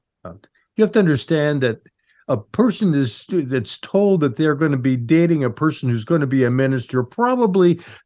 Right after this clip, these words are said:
doesn't even want to agree to do that." He said, "She'll find somebody for you." Well, his wife found somebody, and I went out with her and didn't like her.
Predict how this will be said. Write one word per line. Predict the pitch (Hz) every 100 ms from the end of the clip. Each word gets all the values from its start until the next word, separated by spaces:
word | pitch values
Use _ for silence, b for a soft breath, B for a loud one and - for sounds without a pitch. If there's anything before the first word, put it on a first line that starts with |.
| 156
doesn't | 135 151 127 147
even | 139 151 131 120 117 117 113
want | 120 113 117 113
to | - 113 110 -
agree | 110 104 110
to | 104
do | 98 107
that." | 87 78 73 b b
He | - 175
said, | 185 156 - 170 -
"She'll | - 240
find | 247 254 147
somebody | - 110 90 90
for | - 85
you." | 78 _ B B _
Well, | 123 127 127 113 - - 175 - _ _ _ - _
his | - 127
wife | 127 120
found | 127 113 101
somebody, | 110 101 104 101
and | 98
I | 98
went | 101 107
out | 98
with | 101
her | 101
and | 104
didn't | 113 110
like | 90 80
her. | - 69